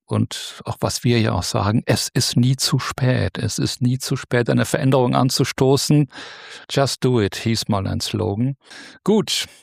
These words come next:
mehr über Annette und Sebastian und ihre Arbeit erfahrt ihr in den Links in den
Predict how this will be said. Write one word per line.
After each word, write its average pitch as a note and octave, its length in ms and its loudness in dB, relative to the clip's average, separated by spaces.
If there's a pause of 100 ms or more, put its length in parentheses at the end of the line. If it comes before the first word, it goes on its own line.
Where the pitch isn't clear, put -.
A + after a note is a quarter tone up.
(140)
mehr E3 360 4
über E3 220 4
Annette F3 720 4
und D3 180 2
Sebastian D3+ 840 2
und A#2+ 140 2
ihre A#2 220 2
Arbeit A#2 960 2
erfahrt - 520 -2
ihr G#2 440 2
in G2+ 220 2
den F#2+ 160 2
Links A#2+ 500 2
in G#2+ 220 2
den G2+ 240 2